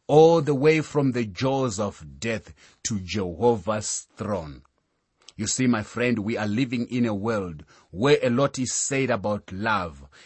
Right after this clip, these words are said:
and many think that the subject of love is foreign to the Old Testament. That is not true. This psalm actually speaks of love. Notice how it opens. Psalm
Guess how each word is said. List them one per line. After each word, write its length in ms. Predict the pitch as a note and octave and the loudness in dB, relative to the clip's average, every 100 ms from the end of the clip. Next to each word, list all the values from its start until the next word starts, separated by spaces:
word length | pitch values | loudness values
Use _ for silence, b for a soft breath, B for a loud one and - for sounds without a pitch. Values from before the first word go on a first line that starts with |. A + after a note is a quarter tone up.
| B | B
and 220 | G#2+ F#2 | -8 -6
many 340 | F2 A2+ D3 C#3+ | 0 2 2 0
think 420 | - E3+ D3 - | -2 0 0 0
that 200 | B2+ A2 | -4 -4
the 100 | A2+ | -8
subject 500 | - A#2+ A2 G#2+ - | -4 -4 -6 -8 -8
of 200 | G#2 - | -10 -6
love 420 | A2+ B2 A#2+ G#2 B B | -2 0 -2 -4 B B
is 180 | B2+ G2+ | -4 -4
foreign 720 | G#2 - - C3 C3 B2 A#2+ b b | -8 -12 -2 0 2 0 -4 b b
to 100 | - | -14
the 180 | F2+ F#2+ - | -10 -10 -6
Old 400 | A#2 A2 E2+ - | -4 -4 -8 -14
Testament. 680 | G#2+ F#2+ - D#2 C#2+ B1+ - b b b | -12 -12 -14 -16 -16 -18 -20 b b b
That 280 | G#2 A#2+ - | -2 -2 -6
is 220 | A2+ G#2 | -8 -6
not 300 | G2+ G#2 G#2 D#2+ | -6 -6 -8 -12
true. 320 | - F2 D2 C#2+ b b | -12 -12 -16 -18 b b
This 300 | F2 C3+ E3+ | -2 0 0
psalm 440 | - - C3 G#2 - | -2 0 0 0 -4
actually 480 | A#2 - A2+ G2 G#2+ | -8 -6 -10 -8 -8
speaks 540 | - - D#3 C#3+ - - | -8 -8 -6 -6 -8 -12
of 320 | G2 D#2+ - - | -14 -14 -18 -18
love. 480 | E2 G2 E2+ C#2 C#2 b b | -10 -8 -8 -14 -20 b b
Notice 540 | A2+ D3 E3 - B2+ - | 2 2 2 -2 -8 -6
how 360 | - C3 B2 - | 0 0 0 -8
it 220 | A2 - _ - | -12 -12 _ -4
opens. 720 | A#2+ - E2 C#2 C2+ - - b b b b | -4 -4 -16 -18 -18 -20 -20 b b b b
Psalm 760 | - - D3 C#3+ C#3+ B2+ F#2+ | -8 -2 2 2 2 -4 -10